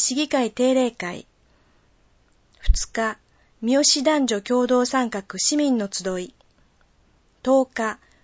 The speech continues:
ふれあいフェスタ。十日、郷土芸能伝承活動発表会。なお、天候などの諸事情により、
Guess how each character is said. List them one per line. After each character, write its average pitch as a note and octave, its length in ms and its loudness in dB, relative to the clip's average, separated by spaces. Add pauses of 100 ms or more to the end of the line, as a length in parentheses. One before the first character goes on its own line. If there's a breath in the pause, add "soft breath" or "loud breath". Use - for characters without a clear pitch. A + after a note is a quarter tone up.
(120)
ふ - 100 -10
れ C#4+ 200 6
あ C#4+ 100 4
い C#4+ 60 2
フ C#4 120 -2
ェ C4+ 60 -2
ス - 80 -12
タ。 - 280 -12 (1160)
十 B3 220 4
日、 G#3 320 -8 (600)
郷 D4 240 4
土 D4 140 4
芸 D4 200 6
能 G#3+ 220 0
伝 C4 240 2
承 C#4+ 220 2
活 C#4+ 280 -4
動 G#3 160 0
発 F#3 220 -8 (160)
表 A#3 160 -2
会。 F3 260 -12 (2000)
な A#3+ 180 2
お、 F#3+ 80 2
天 C#4+ 300 2
候 D4+ 160 2
な D#4 100 2
ど D4+ 140 2
の B3 80 2
諸 A3+ 160 0
事 B3+ 160 -2
情 B3+ 180 2
に G3 160 -6
よ F3 100 -8
り、 F3 200 -12